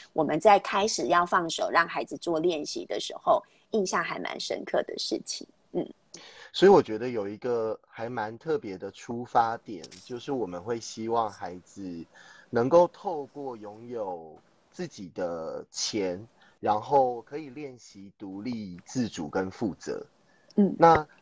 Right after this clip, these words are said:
Speaker 2: 这个可能跟我们，就是我们也会接触到不同的家庭嘛，有时候好像也会发现有的家长反而会习惯用钱来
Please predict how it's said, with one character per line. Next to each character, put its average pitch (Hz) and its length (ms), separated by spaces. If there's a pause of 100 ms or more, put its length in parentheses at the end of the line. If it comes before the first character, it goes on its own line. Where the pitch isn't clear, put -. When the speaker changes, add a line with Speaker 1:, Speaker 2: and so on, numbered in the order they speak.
Speaker 2:
这 247 100
个 190 140
可 117 140
能 101 200
跟 135 160
我 143 100
们， 98 260
就 113 80
是 143 200 (100)
我 120 100
们 113 180
也 107 100
会 131 140
接 127 160
触 120 160
到 113 320
不 123 160
同 104 160
的 95 140
家 98 260
庭 - 260
嘛， - 160 (300)
有 117 140
时 - 100
候 202 60
好 135 120
像 156 220
也 95 80
会 120 160
发 113 220
现 120 200
有 95 140
的 95 160
家 117 260
长 98 300 (380)
反 117 200
而 110 120
会 170 160
习 113 240
惯 135 200
用 139 160
钱 95 500
来 95 440